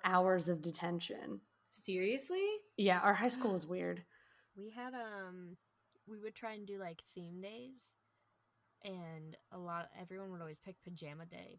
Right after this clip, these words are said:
Speaker 3: but if you wore slippers, you got in trouble. And I'm like, "Guys, the school approved us wearing these." <laughs> Like, or not wearing them, but wearing pajamas.
Speaker 1: I mean, if the
Speaker 3: Slippers
Speaker 1: slippers
Speaker 3: don't
Speaker 1: have
Speaker 3: like pajamas.
Speaker 1: closed toes.
Speaker 3: Well, they
Speaker 2: Oh,
Speaker 3: didn't care if
Speaker 2: closed
Speaker 3: it was
Speaker 2: toes
Speaker 3: f-
Speaker 2: wasn't even a thing for us.
Speaker 3: Oh,
Speaker 2: Like,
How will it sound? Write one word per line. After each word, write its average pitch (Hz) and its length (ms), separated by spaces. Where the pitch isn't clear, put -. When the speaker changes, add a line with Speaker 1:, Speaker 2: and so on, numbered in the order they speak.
Speaker 3:
but 202 100
if 190 100
you 190 120
wore 190 120
slippers, 170 600
you 170 60
got - 220
in 170 60
trouble. 165 420
And 180 80
I'm 185 120
like, 180 180
"Guys, - 460
the 202 80
school 233 440
approved 220 520
us 202 180
wearing 240 400
these." 254 480
<laughs> - 40
Like, 208 280
or 202 200
not 170 200
wearing 120 240
them, - 100
but 220 200
wearing 208 380
pajamas. 185 640
Speaker 1:
I 254 60
mean, 277 180
if 294 160
the 285 100
Speaker 3:
Slippers 269 240
Speaker 1:
slippers 311 180
Speaker 3:
don't - 100
Speaker 1:
have 285 80
Speaker 3:
like - 100
pajamas. 240 500
Speaker 1:
closed - 60
toes. 233 760
Speaker 3:
Well, 233 240
they 247 100
Speaker 2:
Oh, 247 140
Speaker 3:
didn't - 120
care 226 200
if 370 60
Speaker 2:
closed - 40
Speaker 3:
it 220 40
was 190 120
Speaker 2:
toes 302 120
Speaker 3:
f- - 80
Speaker 2:
wasn't 240 220
even 180 200
a 160 80
thing 156 420
for 139 160
us. 139 200
Speaker 3:
Oh, 202 60
Speaker 2:
Like, 185 60